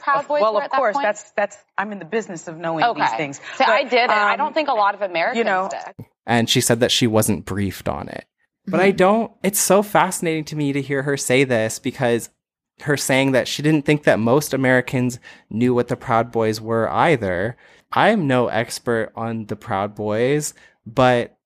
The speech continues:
Speaker 3: and I can't even remember if I knew what they were when Trump said that. But when you see the immediate response to his comments, you
Speaker 4: Yeah.
Speaker 3: can Google.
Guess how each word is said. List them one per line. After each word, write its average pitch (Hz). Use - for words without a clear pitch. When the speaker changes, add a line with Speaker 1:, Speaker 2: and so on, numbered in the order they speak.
Speaker 3:
and 139
I 147
can't 180
even 160
remember 156
if 143
I 170
knew 147
what 117
they 113
were 104
when 110
Trump 110
said 101
that. 90
But 147
when 151
you 170
see 202
the 139
immediate 139
response 127
to 139
his 120
comments, 120
you 147
Speaker 4:
Yeah. 165
Speaker 3:
can 147
Google. 131